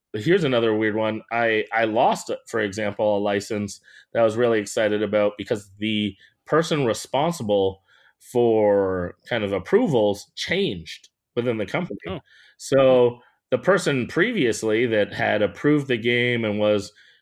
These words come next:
Speaker 1: we were regularly checking in, person changed, and that, that person had a new vision of how games should be for that company.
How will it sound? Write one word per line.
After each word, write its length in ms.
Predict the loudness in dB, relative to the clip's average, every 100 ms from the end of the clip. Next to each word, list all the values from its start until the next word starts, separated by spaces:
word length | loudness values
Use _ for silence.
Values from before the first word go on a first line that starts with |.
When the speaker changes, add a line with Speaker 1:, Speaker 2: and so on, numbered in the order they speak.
| _
Speaker 1:
we 300 | -6 -2 2
were 120 | 2
regularly 580 | 2 2 2 2 2 0
checking 360 | 0 -4 -4 -4
in, 340 | -2 -4 -6 -2
person 340 | -2 -2 -4
changed, 480 | -2 -2 0 -4 -4
and 180 | -4 -2
that, 240 | -2 -2
that 200 | -2 -2
person 240 | -4 -2 0
had 100 | 0
a 60 |
new 180 | 2 2
vision 460 | 2 0 -2 -6 -10 _ _ _ -2
of 320 | 0 0 -4 -10
how 380 | -2 2 2 0
games 260 | -2 -2 -2
should 200 | -4 -4
be 160 | -2 -2
for 140 | -2
that 220 | -2 -2
company. 440 | -6 -8 -6 -8